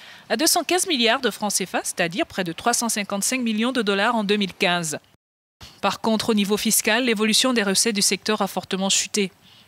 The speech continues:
On est passé de quarante virgule cinq milliards de francs cefa en deux mille neuf, près de six cent cinquante millions de dollars,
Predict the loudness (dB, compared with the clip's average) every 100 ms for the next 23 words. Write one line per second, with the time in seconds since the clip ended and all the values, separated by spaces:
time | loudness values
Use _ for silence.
0 | _ -2 0 0 0 0 0 0 0 0
1 | 0 2 2 2 2 2 0 -2 -2 0
2 | 0 -2 -2 0 0 0 2 0 0 0
3 | 0 2 2 2 2 0 -2 -2 -2 -2
4 | -2 -2 0 2 2 0